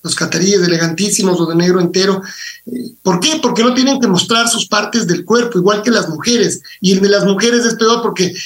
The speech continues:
las mujeres se nota más y no sé qué. Cosas que nosotros no entendemos, pero que cuando les doy a ellos de explicar, al menos hay una explicación.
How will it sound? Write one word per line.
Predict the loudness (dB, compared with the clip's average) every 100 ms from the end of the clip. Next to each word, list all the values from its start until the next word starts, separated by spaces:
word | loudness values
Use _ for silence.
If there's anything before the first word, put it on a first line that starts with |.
| -8
las | -2 2
mujeres | 2 2 2 2 2
se | 2
nota | 0 2 0
más | 2 2 0 0
y | 0
no | 0
sé | -2
qué. | -2 -2 -4 -14 _ _ _ -6
Cosas | 0 0
que | 0
nosotros | 0 0 0 0 2
no | 2
entendemos, | 0 0 0 0 -2 0 -2 -6 -4
pero | -2 0
que | 0
cuando | 0 2
les | 2
doy | 2 0 2 2
a | 2
ellos | 2 0
de |
explicar, | -2 -4 -4 -4 -2 -4 -4 -12 _ -20 -20 -2
al | 4 4
menos | 4 4
hay | 2
una | 2 0
explicación. | -2 -4 -6 -6 -4 -2 0 0 0 -2